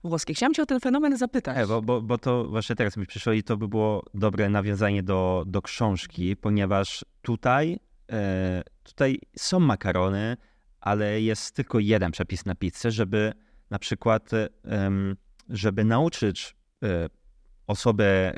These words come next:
Speaker 2: kupującą tą, tą książkę, czym jest włoskie jedzenie poza tymi wszystkimi makaronami i pizzami. Czyli, bo włoska uczta to są antipasti, e, primi piatti, secondi, trochę street foodu,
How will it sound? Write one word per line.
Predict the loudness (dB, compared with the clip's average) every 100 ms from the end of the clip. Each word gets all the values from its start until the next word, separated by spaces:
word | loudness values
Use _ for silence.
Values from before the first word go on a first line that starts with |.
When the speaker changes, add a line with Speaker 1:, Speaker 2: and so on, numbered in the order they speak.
| -10
Speaker 2:
kupującą | -4 0 2 0 -2
tą, | 0 -2 -2
tą | -4 -4
książkę, | -2 -4 -4 -4 -6 _ _
czym | -2 0 2
jest | 0 0
włoskie | -2 -2 0 0
jedzenie | 0 2 2 2 0 -4 -6
poza | -2 0 0
tymi | 0 -2 -2
wszystkimi | -4 -2 2
makaronami | 2 0 0 0 2 0
i |
pizzami. | -2 -6 -2 -2 -2 -6 -12 -20 -20 _
Czyli, | -6 -2 0 2 2 2 0 -2 -10 -20 -14 -4
bo | 0 0
włoska | 0 0 0
uczta | -2 -2 -2
to | 0 0
są | 0 2 0 0
antipasti, | -2 -4 -2 -2 -2 -6 -2 0 2 0 -2 -4
e, | -2 -2 -2
primi | -2 0 0
piatti, | 2 2 2 -2 0 0 -2
secondi, | -4 -6 0 2 2 2 2 2
trochę | 0 -4 -4
street | -4 -6 -6
foodu, | -4 -2 2 2 2